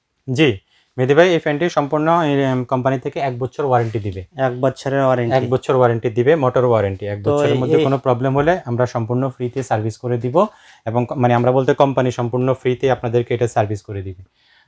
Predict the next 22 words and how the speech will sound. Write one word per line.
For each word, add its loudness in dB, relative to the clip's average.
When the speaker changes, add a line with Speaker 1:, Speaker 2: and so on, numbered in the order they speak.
Speaker 1:
আপনাদের -6
কোনো -4
পেমেন্ট -4
লাগবে -4
না। -8
Speaker 2:
আচ্ছা, -10
তো 2
রাজীব 4
ভাই, 4
তাহলে 4
এই, -2
আহ, 2
চমৎকার -2
এই 2
ফ্যানটি -4
আমাদের 0
কাস্টমার 0
কত 0
রেটে 0
নিতে -2
পারবে? -4
Speaker 1:
আহ, 0